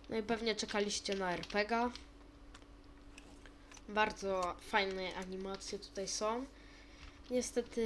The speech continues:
jednym minusem R P G a jest to, że jak widzicie nie wybucha.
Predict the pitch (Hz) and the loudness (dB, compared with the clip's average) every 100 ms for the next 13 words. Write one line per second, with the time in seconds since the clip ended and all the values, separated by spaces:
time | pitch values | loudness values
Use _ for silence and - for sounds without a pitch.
0 | 214 202 214 226 233 233 220 220 208 208 | 2 2 2 4 4 4 0 0 -2 -2
1 | - 202 190 196 - 208 202 196 185 185 | 0 0 0 -4 -2 0 2 2 0 -2
2 | - 214 202 196 185 180 180 - - - | -2 0 0 0 0 0 -4 -10 6 12
3 | - - - - - - - - - - | 12 12 12 12 12 12 12 12 12 12
4 | - - - - - - - - - - | 12 8 6 4 2 2 0 0 -2 0
5 | - 233 - 196 - - 185 170 170 160 | 4 4 4 0 2 2 2 -2 -4 -6
6 | - 117 | -6 -8